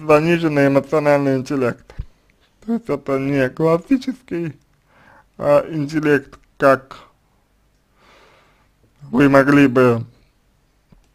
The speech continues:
а, подумать, да? Н-, нет, это не классический интеллект,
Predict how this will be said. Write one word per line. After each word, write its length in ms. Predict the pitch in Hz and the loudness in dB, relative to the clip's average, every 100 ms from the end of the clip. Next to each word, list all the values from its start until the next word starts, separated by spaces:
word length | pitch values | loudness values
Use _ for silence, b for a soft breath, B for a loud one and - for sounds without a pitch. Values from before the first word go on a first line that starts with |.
| _ _ _ _ _ _ _ _ - 120 | _ _ _ _ _ _ _ _ -20 -8
а, 720 | 117 113 110 110 113 110 - - | -2 0 0 -2 -4 -6 -8 0
подумать, 480 | 139 135 127 117 127 | 0 2 -2 -4 -2
да? 180 | 151 | -2
Н-, 420 | 151 127 107 - 90 | -2 -6 -10 -10 -6
нет, 180 | 123 | -6
это 180 | - - | -8 -14
не 60 | 127 | -6
классический 680 | 156 156 - 220 - - 151 | -4 -4 -4 -10 -10 -8 -6
интеллект, 480 | 139 156 151 139 | -6 -4 -4 -4